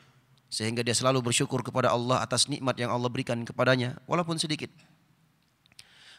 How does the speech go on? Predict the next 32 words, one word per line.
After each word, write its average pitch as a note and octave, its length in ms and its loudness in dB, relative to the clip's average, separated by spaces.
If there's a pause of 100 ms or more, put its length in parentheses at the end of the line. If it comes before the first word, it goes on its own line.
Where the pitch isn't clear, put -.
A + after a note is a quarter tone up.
Karena B2+ 240 4
orang D#3+ 240 8
yang D3 80 4
bersyukur D#3+ 320 4
atas C#3+ 320 4
nikmat D#3 240 2
yang C3+ 160 0
sedikit, C3 320 0 (400)
Allah D#3+ 240 4
akan E3 160 2
tambah. D3+ 320 2 (400)
Terkadang D#3+ 400 4
itu E3+ 100 0
ujian. D#3+ 380 4 (800)
Ya. A2+ 80 -6 (960)
<coughs> - 640 -12
Demikian D#3 320 -8
pula E3+ 160 6
sebaliknya, D#3+ 560 6 (560)
Allah C#3 160 4
berikan D#3 320 2
nikmat D#3+ 320 4
yang D3 160 4
banyak, C3+ 320 6 (480)
ya, B2 100 2 (540)
itu C#3 280 2
terkadang F3+ 380 4
menjadi E3+ 220 0
ujian E3+ 320 2
bagi D#3 200 0
hamba C#3+ 200 2
tersebut. B2+ 360 -2